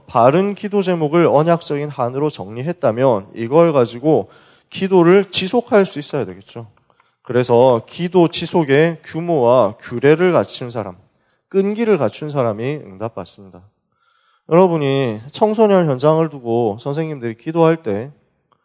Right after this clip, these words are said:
이걸 두고 진짜 한을 가지고 지속할 때 하나님은 그 선생님에게 역사하시겠죠. 랩런트 한 사람이 이 시대에 무너져가는 것을 보고 학교 현장을 위해서,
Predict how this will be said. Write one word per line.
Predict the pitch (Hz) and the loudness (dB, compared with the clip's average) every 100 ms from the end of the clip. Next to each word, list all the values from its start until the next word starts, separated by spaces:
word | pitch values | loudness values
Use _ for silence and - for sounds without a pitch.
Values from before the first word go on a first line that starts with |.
| _ _ _ | _ _ _
이걸 | 127 175 180 | 0 4 4
두고 | 165 143 139 | 2 2 2
진짜 | - 208 226 - 185 | 0 -8 -4 2 4
한을 | 185 - 147 160 175 | 4 2 0 2 2
가지고 | 175 147 135 | 0 0 -8
지속할 | - 156 180 196 185 | -8 -8 -4 -2 -2
때 | 123 | -4
하나님은 | 120 147 147 113 | -8 -6 -8 -10
그 | 98 127 | -10 -10
선생님에게 | 131 139 165 165 120 92 | -8 -8 -10 -10 -12 -12
역사하시겠죠. | 98 - 104 - 101 - 127 - _ _ _ _ _ _ - | -12 -10 -10 -12 -20 -20 -20 -20 _ _ _ _ _ _ -2
랩런트 | 143 196 214 208 | 0 4 4 6
한 | 165 | 2
사람이 | 156 185 165 143 131 117 | 4 2 2 0 -6 -6
이 | 120 | -6
시대에 | 143 - 147 | -6 0 0
무너져가는 | 113 117 139 151 139 139 | 2 0 0 2 0 0
것을 | 123 117 | -8 -10
보고 | 110 104 139 180 _ _ | -12 -4 -2 -4 _ _
학교 | - 190 190 | -4 -2 0
현장을 | 151 120 147 147 135 | 0 0 -2 -2 -4
위해서, | 98 92 135 | -8 -10 -12